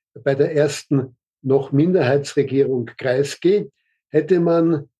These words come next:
das, ein Mehrheitswahlrecht oder ein mehrheitsförderndes Wahlrecht einführen können. Damals hätte man mit der Ö V P, äh, und der S P Ö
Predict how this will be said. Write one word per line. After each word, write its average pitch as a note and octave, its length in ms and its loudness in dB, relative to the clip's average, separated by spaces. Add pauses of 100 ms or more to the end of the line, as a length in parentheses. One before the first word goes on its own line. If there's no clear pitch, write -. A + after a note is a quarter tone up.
(140)
das, D3+ 320 -2
ein D3+ 300 0
Mehrheitswahlrecht C#3+ 1080 0
oder C#3+ 220 0
ein C3 280 -4 (460)
mehrheitsförderndes D3+ 1200 0
Wahlrecht C#3+ 480 0
einführen D3 500 0
können. D#3+ 540 0 (500)
Damals E3+ 640 0
hätte D#3+ 300 0
man D#3 440 0
mit D3 180 -6
der E3 120 -4
Ö D3+ 160 2
V C3 200 -4
P, D3 560 -2 (460)
äh, C#3 240 0 (220)
und C#3 260 0
der D3 140 0
S D3+ 240 -2
P E3+ 120 -4
Ö E3+ 420 0